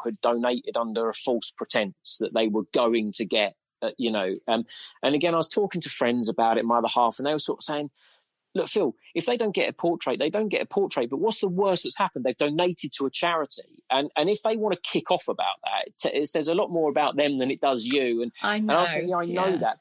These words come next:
Speaker 1: but," you know, um, and so, yeah, th-, so that was the point uh, where I had a bit of a wobble. And so that was when I did this frequently asked questions post, and I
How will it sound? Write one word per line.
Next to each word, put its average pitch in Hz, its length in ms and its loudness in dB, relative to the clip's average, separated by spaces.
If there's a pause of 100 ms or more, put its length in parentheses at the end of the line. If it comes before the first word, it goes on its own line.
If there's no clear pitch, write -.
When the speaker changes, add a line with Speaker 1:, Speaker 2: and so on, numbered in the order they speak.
Speaker 1:
but," 123 340 0 (140)
you 147 140 -4
know, 110 320 -6 (120)
um, 147 220 -4 (300)
and 151 180 -2
so, 165 140 0
yeah, 165 260 0
th-, - 720 -18 (160)
so 160 240 0
that 185 200 2
was 175 200 0
the 147 60 -2
point 143 500 0 (340)
uh, 123 240 4
where 127 200 2
I 127 100 2
had 185 140 2
a 165 80 -2
bit 127 160 -4
of 113 80 -8
a 113 40 -2
wobble. 104 600 -4
And 120 220 -2
so 131 240 -2
that 147 200 2
was 123 140 -6
when 131 140 -2
I 123 100 2
did 123 280 -4
this 120 140 -2
frequently 120 560 -2
asked 113 280 2
questions 104 540 0
post, 101 480 0
and 104 80 -4
I 101 40 -6